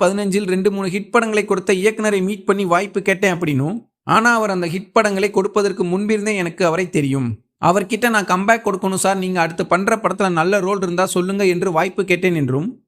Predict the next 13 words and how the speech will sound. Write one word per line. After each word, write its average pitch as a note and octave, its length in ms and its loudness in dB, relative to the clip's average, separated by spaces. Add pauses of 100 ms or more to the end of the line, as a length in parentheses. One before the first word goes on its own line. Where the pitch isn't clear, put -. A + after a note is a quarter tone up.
(100)
அதற்கு A3 380 4
அவர் G#3 120 2
"என்னை F#3 220 0
ரொம்ப F#3 220 0
நேரமா A3+ 340 2
பார்த்துக்கிட்டே G3 460 2
இருந்துட்டு F#3 360 0
எப்போ F3+ 280 2
முதல் G#3 260 0
படம் G3 220 0
பண்ணீங்க?" F#3 280 0
அப்படின்னு F3 340 0
கேட்டாரு. C3+ 400 0